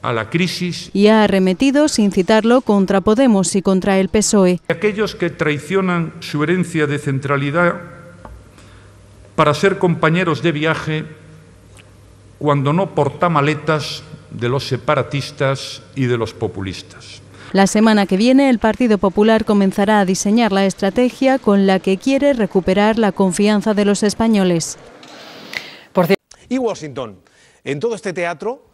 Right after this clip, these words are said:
Speaker 3: que no es solo europeo, sino que es mundial, ¿qué dice Washington? Porque Barack Obama, el gobierno norteamericano, estaba instando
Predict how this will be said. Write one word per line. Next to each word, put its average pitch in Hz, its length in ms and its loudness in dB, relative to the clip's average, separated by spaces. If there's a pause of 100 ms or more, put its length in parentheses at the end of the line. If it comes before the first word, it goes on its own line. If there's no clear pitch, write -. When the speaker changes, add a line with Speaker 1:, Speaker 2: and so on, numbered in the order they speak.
(200)
Speaker 3:
que 131 100 -8
no 165 80 -4
es 160 80 -6
solo 170 140 -4
europeo, 143 360 -6
sino 160 220 -10
que 139 80 -6
es 143 80 -8
mundial, 147 360 -8
¿qué 208 120 -6
dice 202 180 -6
Washington? 135 480 -8
Porque 127 320 -8 (160)
Barack 151 280 -6
Obama, 208 440 -6
el 151 60 -4
gobierno 151 320 -8
norteamericano, 135 480 -10
estaba 160 260 -8
instando 156 540 -10